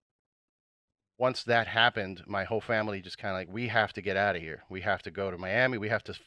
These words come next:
we have to leave New Jersey," 'cause it was, it was a matter of time before they caught my grandfather, you know what I mean? 'Cause he was the, the, the main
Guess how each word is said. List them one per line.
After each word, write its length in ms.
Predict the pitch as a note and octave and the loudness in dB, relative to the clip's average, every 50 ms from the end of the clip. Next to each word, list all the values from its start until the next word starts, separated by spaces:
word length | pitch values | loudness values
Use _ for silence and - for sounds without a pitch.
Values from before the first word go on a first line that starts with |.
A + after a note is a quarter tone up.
| _ - | _ -12
we 120 | G2 G#2 | -8 -6
have 160 | G#2 F#2+ - | -6 -6 -8
to 80 | - A2+ | -8 -10
leave 380 | F2+ G2 G#2 G2+ F#2+ F2 F#2 F#2 | -10 -8 -8 -10 -10 -12 -16 -20
New 80 | F2+ E2 - | -20 -10 -4
Jersey," 340 | A2 A2 A2 - E2 E2 - | -2 0 0 -2 -4 -8 -10
'cause 320 | - G2+ F2+ E2 - - _ _ _ _ _ _ _ _ _ _ _ _ _ _ _ _ _ _ _ _ _ _ _ _ | -8 -8 -10 -10 -12 -16 _ _ _ _ _ _ _ _ _ _ _ _ _ _ _ _ _ _ _ _ _ _ _ _
it 80 | A2 G#2 | -6 -4
was, 380 | G2+ G#2+ G#2 G2+ F#2 F2 - - | -2 -2 -2 -2 -4 -8 -8 -6
it 80 | A2 A2 | -4 -4
was 180 | G#2 A2 G2 A2 | -2 -2 -4 -2
a 40 | |
matter 280 | G#2+ A#2 A#2+ B2 A#2 A2 | 0 2 4 4 4 2
of 80 | G#2 - | 0 0
time 220 | - C3+ B2+ B2 | 0 0 0 2
before 360 | A#2 G#2 - - G#2+ G#2 G2+ F#2+ | 0 -2 -2 -2 0 0 0 0
they 140 | G2+ G2 F2+ | -2 -4 -2
caught 220 | - - G#2 F2 | 0 0 0 0
my 100 | F2 E2 | 0 -2
grandfather, 560 | D#2+ A2 A2+ G#2 F2+ - - C2+ - - - - - | 0 0 2 2 0 -2 -6 -8 -8 -8 -12 -14 -12
you 80 | F#2 | -8
know 80 | F#2+ F#2+ | -6 -4
what 60 | F#2 | -4
I 40 | F#2 | -4
mean? 100 | G2 G2 | -6 -6
'Cause 220 | G2+ F2 - - _ | -8 -10 -12 -12 _
he 100 | A#2+ B2+ | -8 -6
was 200 | B2+ A2+ G2 F2+ | -4 -6 -6 -6
the, 260 | F#2+ F#2+ F2+ E2+ D2+ D2+ | -6 -6 -6 -6 -8 -10
the, 160 | - E2+ E2+ F2 _ _ _ _ _ _ _ _ _ - | -14 -14 -16 -16 _ _ _ _ _ _ _ _ _ -14
the 60 | F#2+ | -4
main 560 | G#2 A#2 B2+ C3+ B2+ B2 A#2 G#2+ G#2 F#2+ F2 | 0 2 2 2 2 2 0 -2 -4 -6 -8